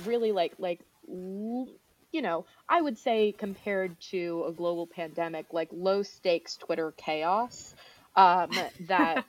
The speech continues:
Speaker 1: like, briefly took me out of everything. Um, but quite aside from that,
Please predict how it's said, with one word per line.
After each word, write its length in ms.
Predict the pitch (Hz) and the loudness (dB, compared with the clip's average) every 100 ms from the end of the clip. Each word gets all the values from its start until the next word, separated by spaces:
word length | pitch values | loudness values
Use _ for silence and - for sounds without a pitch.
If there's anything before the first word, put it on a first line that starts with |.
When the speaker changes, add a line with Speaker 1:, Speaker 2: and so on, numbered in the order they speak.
| 220 | -6
Speaker 1:
like, 160 | 170 - | -6 -8
briefly 440 | - 269 233 233 190 | -6 -4 -4 -2 -2
took 260 | - 170 | -4 -8
me 120 | 175 160 | -6 -4
out 160 | 160 | -4
of 100 | 156 | -4
everything. 760 | - 156 156 156 170 160 151 160 - | -4 -4 -4 -6 -4 -6 -6 -6 -2
Um, 300 | 180 175 180 - 175 | 0 0 -2 -6 -2
but 260 | 214 214 - | 0 0 -2
quite 200 | - 320 | 2 4
aside 320 | 233 - 175 | 4 2 0
from 180 | - 160 | -2 -8
that, 320 | 156 156 151 | -4 -4 -4